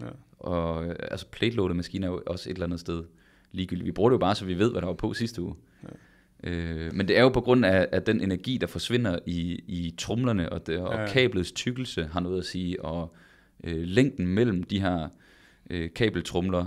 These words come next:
Speaker 2: øh, hvordan det er sat op, og, og det samme med, med, med maskiner, der er plate-loaded. Det handler også om akslerne og
Speaker 1: Ja.
Speaker 2: vækstangsarmen, og der er noget fysik ind over det.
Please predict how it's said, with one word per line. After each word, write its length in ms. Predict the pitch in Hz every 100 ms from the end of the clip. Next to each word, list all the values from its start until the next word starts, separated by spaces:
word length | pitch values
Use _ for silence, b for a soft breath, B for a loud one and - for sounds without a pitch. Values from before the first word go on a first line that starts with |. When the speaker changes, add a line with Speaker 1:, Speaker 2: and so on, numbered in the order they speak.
| -
Speaker 2:
øh, 140 | 92 87
hvordan 220 | 90 95
det 120 | 110
er 40 |
sat 260 | 107 - -
op, 240 | 101 - - -
og, 300 | 87 87 85
og 80 | 87
det 80 | 87
samme 240 | 98 110
med, 140 | 107
med, 320 | 92 92 85 85
med 160 | 87
maskiner, 380 | 90 92 - 110
der 60 | 95
er 40 |
plate-loaded. 500 | 85 107 113 92 90
Det 60 | 87
handler 180 | 107 104
også 180 | 98 95
om 160 | 92 -
akslerne 540 | 101 - 90 85 82 -
og 320 | 82 82 - -
Speaker 1:
Ja. 240 | 135 120 110
Speaker 2:
vækstangsarmen, 760 | 127 - 90 82 85 82 85
og 140 | 85 -
der 60 |
er 40 | 98
noget 220 | 98 90 - -
fysik 340 | - 98 - 143
ind 120 | 90
over 160 | 80
det. 120 | 80